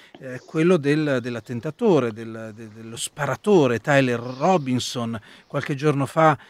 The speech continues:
veniva citato, eh, dai, dalle agenzie una dichiarazione della nonna di Tyler Robinson al Daily Mail che diceva: "Ma noi qui in questa famiglia siamo sempre stati tutti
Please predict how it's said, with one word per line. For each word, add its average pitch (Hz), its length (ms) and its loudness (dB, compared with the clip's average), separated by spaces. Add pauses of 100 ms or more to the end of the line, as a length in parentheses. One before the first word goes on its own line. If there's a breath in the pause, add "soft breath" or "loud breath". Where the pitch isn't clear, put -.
(140 soft breath)
veniva 127 280 -4
citato, 131 920 -2
eh, 123 60 -8
dai, 117 480 -4
dalle 123 200 -6
agenzie 123 880 -4
una 123 240 -10
dichiarazione 127 760 -2
della 123 240 -6
nonna 127 480 2
di 107 160 -12
Tyler 117 420 0
Robinson 127 760 0 (260 soft breath)
al 123 160 -4
Daily 151 360 4
Mail 143 420 4
che 135 100 -8
diceva: 131 500 0 (260 loud breath)
"Ma 135 100 -12
noi 156 140 -4
qui 170 180 -2
in 147 80 -2
questa 139 260 -6
famiglia 147 380 -6
siamo 135 200 -6
sempre 139 280 -6
stati 135 340 0
tutti 131 340 -16